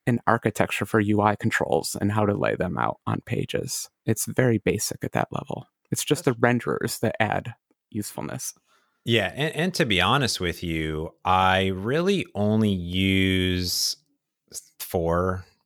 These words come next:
Speaker 2: controls in the entire
Speaker 1: <laughs> Exactly.
Speaker 2: application. So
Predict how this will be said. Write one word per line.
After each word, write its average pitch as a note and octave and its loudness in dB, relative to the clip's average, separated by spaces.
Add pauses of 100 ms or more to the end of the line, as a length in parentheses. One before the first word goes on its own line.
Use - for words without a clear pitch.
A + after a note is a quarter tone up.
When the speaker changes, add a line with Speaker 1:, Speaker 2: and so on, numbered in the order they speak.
(180)
Speaker 2:
controls F2 0
in F2+ 0
the E2+ 0
entire E2+ 2
Speaker 1:
<laughs> - -
Exactly. F2 2
Speaker 2:
application. D3+ 2
So E2+ 0